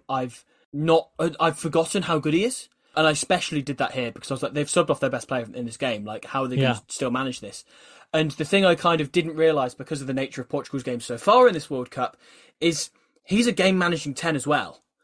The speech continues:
Speaker 1: Him
Speaker 2: Yeah.
Speaker 1: and Pinto are cut from the same cloth. Like, it's not like they've subbed him off for, because he has, like, the long baggy football shirt,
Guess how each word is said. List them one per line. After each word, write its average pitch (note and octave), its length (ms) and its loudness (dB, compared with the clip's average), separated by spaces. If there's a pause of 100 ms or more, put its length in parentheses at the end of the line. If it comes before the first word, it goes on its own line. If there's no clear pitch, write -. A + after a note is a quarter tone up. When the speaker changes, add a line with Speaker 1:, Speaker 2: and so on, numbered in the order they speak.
(260)
Speaker 1:
Him G#3 140 6
Speaker 2:
Yeah. - 20 6
Speaker 1:
and G#3+ 100 4
Pinto G3 340 2
are C#3 80 0
cut - 220 -4
from D3 140 -8
the C3 40 -6
same C3+ 240 -2
cloth. B2 320 -4
Like, C3 200 -6 (200)
it's D#3+ 120 -4
not G#3 160 4
like F#3+ 100 2
they've F3+ 100 0
subbed E3 300 2
him D3 140 0
off C3+ 100 -2
for, - 300 -6 (180)
because D#4+ 240 2
he E4+ 80 4
has, D4+ 220 4
like, G3 240 0
the F#3 100 2
long F#3 400 2
baggy F3+ 420 0
football A3 460 -2
shirt, D4+ 280 0